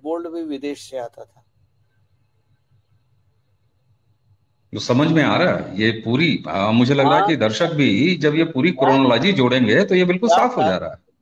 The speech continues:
Speaker 1: क्या कारण है कि सीड भी बाहर से आते थे? किसान की अगर हम बात करें, क्या कारण है कि फर्टिलाइजर भी हमें import करना पड़ता था?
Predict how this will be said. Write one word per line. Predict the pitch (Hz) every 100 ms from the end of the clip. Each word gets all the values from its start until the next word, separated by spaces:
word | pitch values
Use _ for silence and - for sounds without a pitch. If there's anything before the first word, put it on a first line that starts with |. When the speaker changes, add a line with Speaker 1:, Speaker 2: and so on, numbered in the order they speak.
| _
Speaker 1:
क्या | 156 170
कारण | 196 - 139 143 147
है | 135 139 147 -
कि | 156
सीड | - - - - 160 151
भी | 123 123 190
बाहर | 127 113 117 120
से | - 131
आते | 117 _
थे? | - _ _ _ _ _ _ -
किसान | 135 147 147 147
की | 147
अगर | 127 127
हम | 120 113
बात | 110 -
करें, | - - _ _ _ _ _ _ _
क्या | - 170 208
कारण | 190 175 175 175 170
है | 165 165
कि | 180
फर्टिलाइजर | 170 160 147 - 165 147 143 135 156 147
भी | 170
हमें | 160 139 147 151
import | 135 110 147 160
करना | - 139 139 139
पड़ता | 131 123 120 120
था? | 110